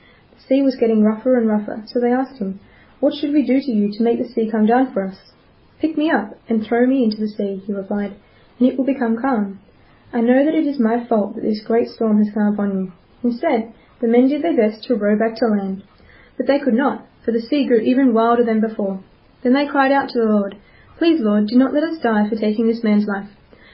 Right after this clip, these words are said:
Do not hold us accountable for killing an innocent man. For you, Lord, have done as you pleased." Then they took Jonah and threw him overboard, and the raging sea grew calm. At this, the men greatly feared the Lord. They offered a sacrifice to the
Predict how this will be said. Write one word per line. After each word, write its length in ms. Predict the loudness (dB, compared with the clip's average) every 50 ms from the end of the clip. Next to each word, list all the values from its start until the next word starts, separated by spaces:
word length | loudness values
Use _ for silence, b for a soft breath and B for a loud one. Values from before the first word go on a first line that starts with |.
| B B
Do 100 | 0 2
not 180 | 2 2 2 0
hold 220 | 0 0 2 0
us 120 | 0 -2
accountable 460 | -4 -4 -2 0 2 2 2 0 -2 -4
for 100 | -6 -6
killing 340 | -2 0 2 2 2 2
an 80 | 2 2
innocent 340 | 2 2 2 2 0 0 0
man. 380 | 2 2 2 0 -4 -6 -8 -14 _ _ _ b b b b b
For 80 | -2 0
you, 300 | 2 2 2 2 0 0 -2
Lord, 340 | -2 -2 -2 -2 -4 -6
have 220 | -8 -6 -6 -6 -4
done 180 | -4 -4 -4
as 120 | -6 -6 -8
you 60 | -10
pleased." 440 | -12 -8 -8 -8 -6 -8 -10 -14 -20 -20 _ _ _ b b b b b b b b b b b 0
Then 120 | 2 4
they 120 | 4 4 2
took 240 | 2 2 2 2
Jonah 360 | 2 0 2 2 0 0 -2 0
and 120 | 0 2 2
threw 160 | 2 2 2
him 180 | 2 0 0 0
overboard, 520 | 0 0 0 0 -2 -4 -6 -8 -10 -6 -2
and 100 | 2 4
the 100 | 4 4
raging 320 | 4 4 2 2 2 2 0
sea 220 | 0 0 -2 -2
grew 180 | 0 -2 -2 -2
calm. 400 | -4 -4 -4 -4 -4 -6 -8 -10 _ b b b b b b b b b b b
At 220 | -4 -2 -2 -2 -2
this, 200 | -2 -2 -4 -4 -2
the 80 | 0 2
men 220 | 2 2 2 2
greatly 340 | 2 2 2 2 2 0 -2
feared 280 | 0 0 -2 0 0
the 60 | 0 -2
Lord. 340 | -2 -2 -4 -6 -8 -10 -14 -16 _ _ _ _ -6
They 100 | -4 -2
offered 260 | -2 -2 0 0 0
a 100 | 0 0
sacrifice 580 | -2 -4 -4 -4 -6 -6 -4 -4 -4 -4 -6 -6
to 60 | -4
the 80 | -2